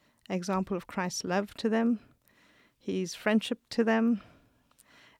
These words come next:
um, the fact that y-, you do everything possible to show how much you love them and care for them. And this often bowls them over because why would you want to do these things?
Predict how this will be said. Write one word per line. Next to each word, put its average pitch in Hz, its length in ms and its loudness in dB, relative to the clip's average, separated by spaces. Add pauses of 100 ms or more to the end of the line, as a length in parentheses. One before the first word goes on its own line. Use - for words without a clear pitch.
(120)
um, 170 380 -4
the 180 100 -4
fact - 320 -2
that - 300 -2 (720)
y-, - 180 -2
you 208 160 0
do 226 180 2
everything 220 460 0
possible 180 500 -8
to 180 120 -10
show 190 260 -4
how 185 120 -4
much 185 280 -8
you 185 80 -6
love 185 220 -4
them 185 200 -2
and 175 140 -4
care 180 240 -6
for - 160 -8
them. 185 360 -2 (380)
And 170 280 -8 (440)
this 196 340 0
often 185 320 0
bowls 170 320 -4
them 180 200 -4
over 190 440 -2 (800)
because 180 560 -6 (180)
why 185 220 0
would 180 220 -4
you 185 60 -4
want 180 220 -2
to 190 80 -2
do 190 240 -4
these 202 300 -4
things? 254 540 -2